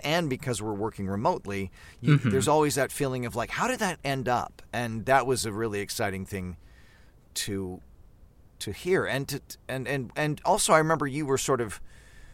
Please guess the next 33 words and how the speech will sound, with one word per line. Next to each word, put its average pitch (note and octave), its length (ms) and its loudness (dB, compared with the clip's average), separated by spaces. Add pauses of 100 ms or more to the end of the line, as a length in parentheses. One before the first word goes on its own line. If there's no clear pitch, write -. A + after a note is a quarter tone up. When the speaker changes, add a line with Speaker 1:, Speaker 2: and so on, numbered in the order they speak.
(280)
Speaker 1:
uh, A2 100 -4
when A2+ 200 0
you E3 100 0
started C3 400 4
out, C3 240 4
there B2 100 0
were A#2 60 0
a A#2 40 0
lot G2+ 140 2
of - 80 -8
small F3 440 4
stories, D3 800 2
and G#2+ 280 -6
you A2+ 120 -4
were A2+ 120 -4
trying A2+ 520 -2
to G#2 640 -6
give A#2 640 -2 (220)
people A2+ 640 -2
more A2+ 460 0
for A2 240 -4
their G2 260 -4 (480)
m-, A#2 840 -4
money. D#3+ 180 10
Speaker 2:
Yeah, D3 240 2 (320)
that, D#3+ 560 4 (480)
I, D3 180 6
I D3+ 80 8
think F#3 180 4
that E3+ 120 8
was D3+ 160 6
one A#2+ 280 4
of, B2 360 0